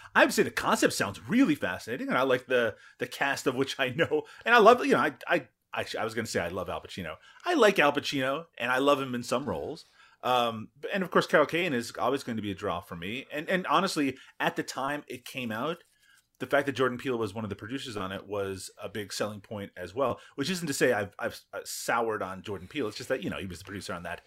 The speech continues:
kind of iffy Twilight Zone reboot, and,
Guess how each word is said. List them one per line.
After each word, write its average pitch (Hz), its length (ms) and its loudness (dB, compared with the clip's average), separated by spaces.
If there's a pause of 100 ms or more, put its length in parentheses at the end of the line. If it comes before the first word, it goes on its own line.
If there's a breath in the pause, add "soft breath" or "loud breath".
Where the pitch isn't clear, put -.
(280 soft breath)
kind 113 160 -2
of - 60 -8
iffy 98 260 -10
Twilight 85 380 -8
Zone 87 320 -12 (120)
reboot, 90 560 -12
and, 85 200 -16